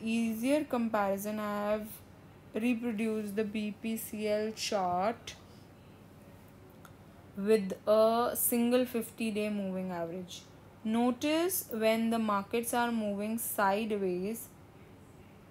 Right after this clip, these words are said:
moving average suggests at least three trading signals.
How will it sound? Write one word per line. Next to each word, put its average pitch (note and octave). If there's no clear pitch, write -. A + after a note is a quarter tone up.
moving C#4
average A#3
suggests G#3+
at G#3+
least A#3+
three C4
trading G#3
signals. F#3